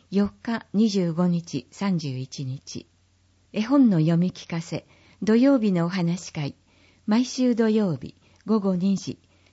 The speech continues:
対象、四歳から小学生。絵本の読み聞かせ、お膝に抱っこのお話会、第三木曜日、午前十時三十分、対象、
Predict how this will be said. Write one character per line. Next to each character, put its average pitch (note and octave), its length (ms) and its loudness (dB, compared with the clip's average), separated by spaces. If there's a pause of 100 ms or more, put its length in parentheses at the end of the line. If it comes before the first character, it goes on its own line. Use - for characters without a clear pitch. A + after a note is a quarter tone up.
対 F3 180 -4
象、 D#3+ 360 -8 (240)
四 G3 220 2
歳 E3 240 -2
か D#3 100 -6
ら D3+ 100 -6
小 F3+ 240 -2
学 F3 220 -6
生。 C3 320 -10 (1160)
絵 G#3+ 100 0
本 B3 260 4
の F#3 120 4
読 F3 160 4
み F#3 120 2
聞 - 160 -18
か F3+ 100 -6
せ、 - 280 -10 (520)
お G#3 100 0
膝 C4+ 260 0
に C4+ 160 4
抱 B3+ 100 0
っ C4 100 -12
こ F3+ 120 -2
の D3 100 2
お D3 40 -2
話 E3+ 440 -4
会、 C#3 240 -8 (560)
第 A#3 200 0
三 B3 340 0
木 A3 260 -2
曜 F3 220 0
日、 - 180 -14 (500)
午 C4+ 180 0
前 A#3+ 260 2
十 G3 220 2
時 C#3+ 120 -6
三 E3+ 260 -4
十 E3+ 140 -2
分、 A#2 380 -12 (560)
対 E3 180 -6
象、 C#3 380 -8